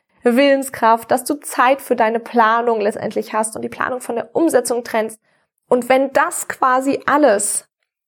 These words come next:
nicht so richtig funktioniert, dann frag dich wirklich mal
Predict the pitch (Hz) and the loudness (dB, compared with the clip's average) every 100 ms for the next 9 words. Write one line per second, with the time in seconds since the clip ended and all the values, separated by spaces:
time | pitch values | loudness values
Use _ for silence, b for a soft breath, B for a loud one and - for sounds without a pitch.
0 | _ _ 240 294 - 294 294 320 - 277 | _ _ 0 2 4 2 4 2 -2 -4
1 | - 247 - 233 233 185 185 - _ _ | -2 -4 -2 -2 0 -2 -4 -10 _ _
2 | _ - 220 - 226 262 285 - 254 247 | _ -2 -2 2 0 0 -2 2 2 2
3 | 240 - 208 202 202 | -4 -4 -4 -2 -4